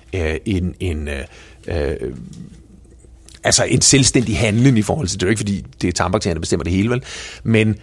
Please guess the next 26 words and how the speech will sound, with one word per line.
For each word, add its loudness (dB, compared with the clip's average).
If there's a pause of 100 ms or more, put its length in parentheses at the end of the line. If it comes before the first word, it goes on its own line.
(140)
det 4
udtrykker, 4
hvor 4
mange 2
faktorer, 2 (460)
der 6
er 4
med 4
til 4
at 2
bestemme -2 (300)
den 4
her 2
tilstand, -2
og -4 (180)
derfor 4 (320)
er 2
det 6 (240)
det 2
her 4
rod, 2 (280)
det 6
er 4
den 2
her 4
kompleksitet, 0